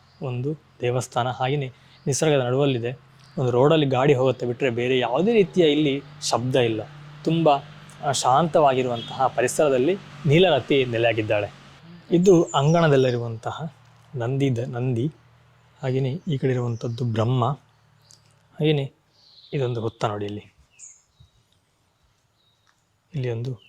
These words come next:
ಹುತ್ತ ಸಹ ಇದೆ. ಹಾಗೆಯೇ ಇಲ್ಲಿ ಇನ್ನೂ ಎರಡು ಕಟ್ಟೆ ಇದೆ, but ಅದು ಯಾವುದು ಅಂತ ಅಲ್ಲಿ ಬೋರ್ಡ್ ಇಲ್ಲ, ಹಾಗೆ ನಮ್ಗೆ ಗೊತ್ತಿಲ್ಲ. ಇನ್ನೊಂದು ಈ ಕಡೆ ಕಾಣುವಂಥದ್ದು ನದಿ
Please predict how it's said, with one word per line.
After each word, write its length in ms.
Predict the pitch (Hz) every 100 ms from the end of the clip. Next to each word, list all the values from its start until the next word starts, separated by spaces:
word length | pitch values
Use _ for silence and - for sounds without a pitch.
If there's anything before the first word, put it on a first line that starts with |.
| _ -
ಹುತ್ತ 200 | - 135 -
ಸಹ 100 | 117 107
ಇದೆ. 140 | 151 - _ _ -
ಹಾಗೆಯೇ 320 | 156 156 135 - _ -
ಇಲ್ಲಿ 240 | 131 127 123 175 - 147
ಇನ್ನೂ 180 | 160 156 127
ಎರಡು 220 | 123 123 117 - _ - - _ - _ _ -
ಕಟ್ಟೆ 260 | 127 - 143
ಇದೆ, 100 | 120 113
but 80 | -
ಅದು 100 | 110 110
ಯಾವುದು 220 | 117 123 117
ಅಂತ 160 | 110 123
ಅಲ್ಲಿ 160 | 110 101 -
ಬೋರ್ಡ್ 200 | 123 131
ಇಲ್ಲ, 80 | 127 117
ಹಾಗೆ 120 | 110
ನಮ್ಗೆ 160 | 104 104
ಗೊತ್ತಿಲ್ಲ. 260 | - 113 131 - _ _ _ _ _ _ _ _ _ _ _ _ _ - 180
ಇನ್ನೊಂದು 300 | 165 156 180 - _ - 127
ಈ 40 | -
ಕಡೆ 280 | 131 123 117
ಕಾಣುವಂಥದ್ದು 560 | 120 117 110 107 113 156 - - 110
ನದಿ 220 | 104